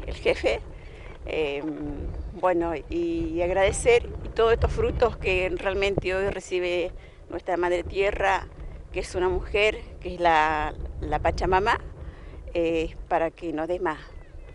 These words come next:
También hemos traído un, una escarapela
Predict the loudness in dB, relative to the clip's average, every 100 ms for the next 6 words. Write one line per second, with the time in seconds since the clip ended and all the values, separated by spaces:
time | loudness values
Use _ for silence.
0 | -18 -18 -18 -4 0 2 4 4 2 0
1 | 4 4 6 4 4 4 4 0 0 -2
2 | -4 -4 0 0 0 2 2 4 4 8
3 | 8